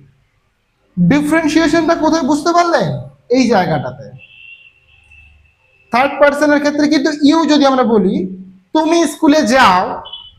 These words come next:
you go to school।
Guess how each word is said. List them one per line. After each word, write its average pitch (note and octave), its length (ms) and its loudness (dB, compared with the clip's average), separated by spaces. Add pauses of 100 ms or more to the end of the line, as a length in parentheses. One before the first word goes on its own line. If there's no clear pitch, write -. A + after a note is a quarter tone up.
(160)
you C4 240 4 (880)
go F#3 320 0 (220)
to C4 120 0 (1600)
school। - 520 -4